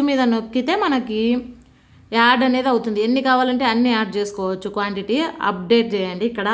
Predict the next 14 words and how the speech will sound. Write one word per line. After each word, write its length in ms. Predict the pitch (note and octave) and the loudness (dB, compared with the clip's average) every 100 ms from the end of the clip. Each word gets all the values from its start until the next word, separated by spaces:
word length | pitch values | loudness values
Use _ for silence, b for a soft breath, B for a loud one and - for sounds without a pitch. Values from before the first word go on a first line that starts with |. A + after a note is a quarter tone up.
| A3 | -2
అప్‌లో-, 280 | A3 G#3+ F#3+ F3+ F#3 | -2 -4 -2 -2 -2
అప్‌డేట్ 280 | F#3 A#3 G3+ | 0 2 2
చేసిన 220 | G#3 G3+ F#3+ | -2 -4 -6
తర్వాత 180 | F#3+ D4 | -4 -4
ఇక్కడ 140 | - G#3 | -2 -2
చూడండి, 200 | G#3 G3+ G3+ | -2 -4 -4
ప్రైస్ 260 | G3 G3+ G3+ | -2 -2 -2
ఇంకా 140 | G3 G#3 | -2 -2
మనకి 220 | G3+ F#3+ F#3+ | -2 -4 -6
తక్కువగానే 500 | F3+ G3+ G3+ G3 F#3 E3+ | -8 -6 -4 -2 -4 -6
ఉంది. 220 | F3 C4+ G4+ B B B B A#3 | -4 -4 -4 B B B B 0
ఇది 120 | C4 B3 | 2 2
ఒక 160 | B3 A#3 | 0 -2
కూపన్ 320 | A#3+ B3 B3+ | -2 0 0